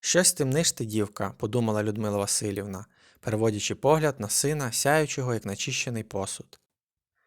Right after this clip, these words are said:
Тонкі довгі ноги, невелике щодо ніг тіло, вузькі плечі,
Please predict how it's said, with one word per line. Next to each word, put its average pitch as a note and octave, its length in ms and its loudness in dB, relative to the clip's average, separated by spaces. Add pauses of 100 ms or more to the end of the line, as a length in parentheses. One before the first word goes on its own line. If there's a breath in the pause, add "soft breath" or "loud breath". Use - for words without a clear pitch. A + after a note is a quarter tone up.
(200 soft breath)
Тонкі B2 380 0
довгі B2 340 4
ноги, B2+ 500 0 (160)
невелике C3+ 540 2
щодо G#2 260 -4
ніг G2+ 180 -4
тіло, C#3 580 -4 (400 soft breath)
вузькі A#2+ 400 2
плечі, B2+ 680 0